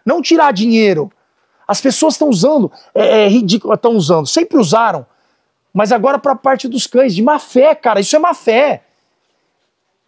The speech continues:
Usar da, da, da dor da pessoa, porque, cara, eu sei o que é perder um cão. Eu até, se eu falo muito, eu choro. Eu perdi o Máximos, que era o meu melhor cão. Foi por causa dele que eu abri o canil aqui em Ribeirão Preto.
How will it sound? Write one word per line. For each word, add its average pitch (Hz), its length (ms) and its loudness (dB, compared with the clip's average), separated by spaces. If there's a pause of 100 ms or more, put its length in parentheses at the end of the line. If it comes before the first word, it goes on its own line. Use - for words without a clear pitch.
(160)
Usar 226 340 2
da, 262 200 -2
da, 196 420 0
da 214 160 0
dor 240 340 0
da 269 100 0
pessoa, 247 400 0
porque, 226 280 -6
cara, 277 260 0
eu 269 60 0
sei 330 180 -2
o 294 40 -2
que 320 60 -2
é 285 40 4
perder 220 260 0
um 208 100 0
cão. 170 360 0 (840)
Eu 254 140 2
até, 311 260 2
se 220 100 -2
eu 262 80 2
falo 262 280 0
muito, 254 220 0
eu 320 60 2
choro. 269 520 2 (280)
Eu 185 120 2
perdi 214 260 0
o 302 100 0
Máximos, 233 440 -2
que 247 80 0
era 262 100 2
o - 20 0
meu 294 140 0
melhor 294 460 2
cão. 269 400 0 (1500)
Foi 220 220 0
por 220 100 -2
causa 262 240 2
dele 269 220 2
que - 80 0
eu 285 60 4
abri 262 180 0
o 240 60 0
canil 254 280 2
aqui 240 160 -2
em 247 40 4
Ribeirão 233 260 2
Preto. 208 480 -2